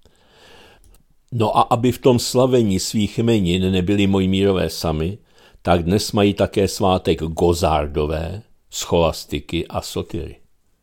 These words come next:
Jen pro zajímavost, ženské jméno Sotyra je řeckého původu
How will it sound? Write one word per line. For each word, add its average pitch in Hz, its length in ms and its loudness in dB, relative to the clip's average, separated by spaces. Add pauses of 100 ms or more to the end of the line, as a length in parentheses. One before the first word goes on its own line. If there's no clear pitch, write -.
(600)
Jen 110 200 6
pro 135 160 6
zajímavost, 104 760 4
ženské 110 500 2
jméno 110 380 4
Sotyra 95 720 2
je 101 240 4
řeckého 98 420 2
původu 90 640 -2